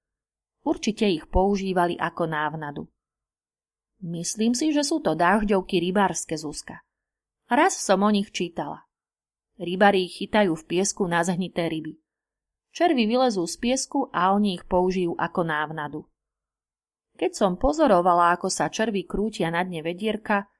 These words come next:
bolo mi ich trochu ľúto. Zuzka vyzerala smutne a radšej odvrátila zrak. "Ale nie," vyhrkla po chvíli. "Pozri."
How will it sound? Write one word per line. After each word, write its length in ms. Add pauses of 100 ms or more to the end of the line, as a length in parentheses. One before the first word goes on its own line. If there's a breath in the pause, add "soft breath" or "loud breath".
(500)
bolo 240
mi 240
ich 80
trochu 320
ľúto. 480 (960)
Zuzka 560
vyzerala 400
smutne 560
a 240
radšej 400
odvrátila 640
zrak. 320 (1120)
"Ale 240
nie," 400 (320)
vyhrkla 640
po 160
chvíli. 400 (240)
"Pozri." 480